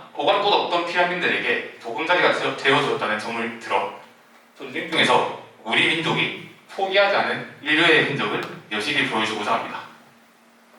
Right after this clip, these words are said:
두 번째로 수산병원입니다. 부산에 도착한 지 이틀 만에 야전병원을 세워 대략 이백만 명에 달하는 환자들을 치료해준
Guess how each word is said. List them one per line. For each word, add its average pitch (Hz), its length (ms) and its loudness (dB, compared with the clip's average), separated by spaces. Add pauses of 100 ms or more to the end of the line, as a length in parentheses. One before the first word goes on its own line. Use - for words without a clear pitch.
(1300)
두 - 100 -6
번째로 165 300 4
수산병원입니다. 180 840 2 (760)
부산에 160 240 2
도착한 - 320 0
지 - 80 -4
이틀 - 360 0
만에 - 560 2
야전병원을 156 560 4
세워 - 440 0 (680)
대략 131 560 2
이백만 175 380 4
명에 170 140 4
달하는 - 260 4
환자들을 123 440 0
치료해준 - 680 -2